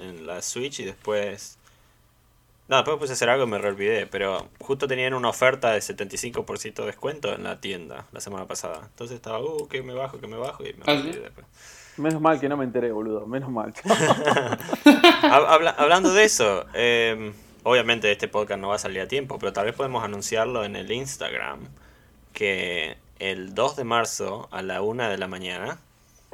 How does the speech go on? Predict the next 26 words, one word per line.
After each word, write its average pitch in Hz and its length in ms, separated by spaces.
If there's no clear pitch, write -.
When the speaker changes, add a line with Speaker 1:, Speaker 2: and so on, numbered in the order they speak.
Speaker 1:
se - 240
puede 110 280
reclamar 101 680
Ratchet 110 320
and 101 140
Clank 110 460
en 98 220
el, 71 460
en 95 160
la 92 120
tienda 101 440
de 87 120
PlayStation. - 520
La 101 120
una 110 120
de 107 60
la 98 60
mañana 98 300
argentina, 95 440
claro. 73 260
Eh, 78 220
gratis. - 580
Speaker 2:
Pará, 127 400
¿qué 147 160
ra-, 147 240
qué, - 340